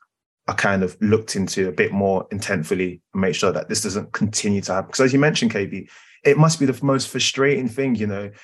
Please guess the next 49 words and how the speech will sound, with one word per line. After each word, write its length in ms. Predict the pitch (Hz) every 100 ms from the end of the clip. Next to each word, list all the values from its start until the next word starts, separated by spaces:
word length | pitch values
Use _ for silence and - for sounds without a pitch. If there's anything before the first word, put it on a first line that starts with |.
| - -
you're 140 | 113
traveling, 680 | 110 127 131 120 113 98 90 _ _
you, 100 | 110
you 100 | 107
know, 80 | 101
you're 160 | 101 107
leaving 280 | 127 123 117
your 100 | 110
family, 400 | 120 110 104 98
you're 120 | 98
prepped 420 | - 139 127 -
and 80 | 113
everything 260 | 113 113
to 80 | -
go, 220 | 127 117
you, 180 | 98 107
and 100 | 104
then 320 | 104 104 104 -
so 300 | - 123 117
close 280 | - 123 107
to 80 | 101
kickoff, 440 | 127 117 90 - - _ _
"Oh, 140 | 92 92
we're 100 | 107
not 140 | 110
gonna 120 | 101
do 160 | 92 113
it 120 | 113
today." 320 | - 92 90 -
It, 200 | - - -
it 120 | 143
must, 280 | 156 160 -
especially 360 | 117 180 160 151
for 80 |
the 60 | 139
fans 300 | - 175 160
as 120 | 127
well, 180 | 160 190
it, 180 | 226 -
it 140 | 175 151
is 300 | 160 156 -
an 160 | 127 127
annoyance. 460 | 123 143 107 82
So 280 | - 110 101 101 - - - -
hopefully 400 | 127 123 - 110
we 80 | 110
can 140 | 107
figure 260 | 104 107 101
something 420 | 101 98 101